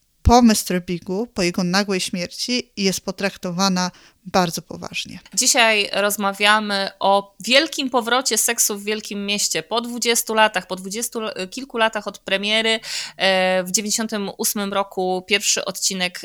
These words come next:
Speaker 2: Seksu w Wielkim Mieście, a w dwa tysiące dwudziestym pierwszym roku pierwszy i drugi odcinek, e, serialu, który się nazywa I tak po prostu, czyli, e,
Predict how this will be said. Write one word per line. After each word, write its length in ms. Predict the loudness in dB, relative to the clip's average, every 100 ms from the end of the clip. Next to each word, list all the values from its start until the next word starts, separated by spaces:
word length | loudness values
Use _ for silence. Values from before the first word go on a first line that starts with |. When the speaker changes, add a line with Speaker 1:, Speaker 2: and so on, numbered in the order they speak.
| -2
Speaker 2:
Seksu 320 | -2 -2 -6
w 60 | -6
Wielkim 380 | -6 -6 -8 -4
Mieście, 480 | -2 2 2 0
a 220 | 2 2 2
w 40 |
dwa 140 | -2
tysiące 340 | -6 -6 -8 -10
dwudziestym 440 | -8 -6 -6 -8
pierwszym 400 | -8 -6 -4 -4
roku 300 | -4 -4 -8
pierwszy 480 | 0 0 0 -2 -4
i 140 | -8
drugi 520 | -8 -8 -6 -2 -2 -4
odcinek, 720 | -6 -4 -4 0 0 -2 -6
e, 160 | -2 0
serialu, 380 | 0 0 -2 -2
który 180 | -6 -8
się 120 | -6
nazywa 720 | -8 -8 -2 2 2 2 -8 _ _
I 140 | -6 2
tak 260 | 0 2
po 100 | -8
prostu, 640 | 2 4 4 2 -2 -8 -8 -10 -10 -10 -6
czyli, 500 | -4 0 0 0 0
e, 400 | 0 2 2